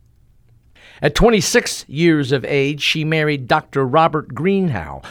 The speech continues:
who was seventeen years her senior. He died in eighteen fifty-four, leaving her and four daughters. Freed from Victorian code as a married lady,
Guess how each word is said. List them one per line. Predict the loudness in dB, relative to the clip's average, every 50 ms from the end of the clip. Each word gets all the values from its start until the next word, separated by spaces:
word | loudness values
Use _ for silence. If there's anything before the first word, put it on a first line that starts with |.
| -18 -2 2
who | 4 4
was | 6 4 2 0
seventeen | 2 2 2 4 2 0 -2 -2 0 0 0 0 0 0 0
years | 0 0 0 0 0 -2 -4 -6 -8 -8
her | -6 -6 -4 -4
senior. | -6 -8 -8 -8 -6 -6 -6 -6 -8 -10 -14 -20 _ _ _ _ _ _ _ _ _ _ _ _
He | _ -6 -6
died | -4 -2 -2 -2 -2 -2 -2
in | -4 -4
eighteen | -4 -6 -8 -8 -8 -8 -8 -8 -6
fifty-four, | -6 -6 -6 -6 -6 -10 -12 -10 -6 -6 -4 -4 -4 -6 -10 -14 -18 -20 -20 -18 _
leaving | -8 -4 -4 0 0 0 0 2 2
her | 2 2 0 0 -2 -6 -8 -12 _ _ _ _
and | -6 -4 -4 -4 -6
four | -6 -4 -2 -2 0 0 -2 -2
daughters. | -2 -4 -4 -4 -4 -4 -6 -8 -12 -16 -16 -14 -16 -16 -16 -18 _ _ _ _ _ _ _ -20 -20 -20 -18
Freed | -2 2 4 4 6 4 2 0
from | 2 0 2 2 2
Victorian | 0 -2 -2 -2 -2 4 6 6 8 8 6 4 4 2 0 -2
code | 0 2 4 4 6 6 4 4
as | 4 2 2
a | 0
married | 2 2 2 2 4 2 2 0 -2 0 0
lady, | 2 2 2 0 -2 -4 -6 -8